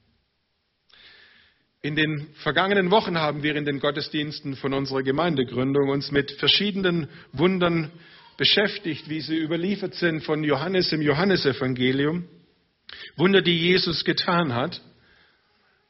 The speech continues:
Und es ist natürlich so, wie wir vorher in der Textlesung auch gelesen haben, wenn wir diese Wunder von Jesus hören,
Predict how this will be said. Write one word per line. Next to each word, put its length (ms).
Und 180
es 180
ist 160
natürlich 540
so, 200
wie 120
wir 100
vorher 280
in 60
der 120
Textlesung 800
auch 260
gelesen 480
haben, 400
wenn 200
wir 80
diese 320
Wunder 300
von 200
Jesus 480
hören, 540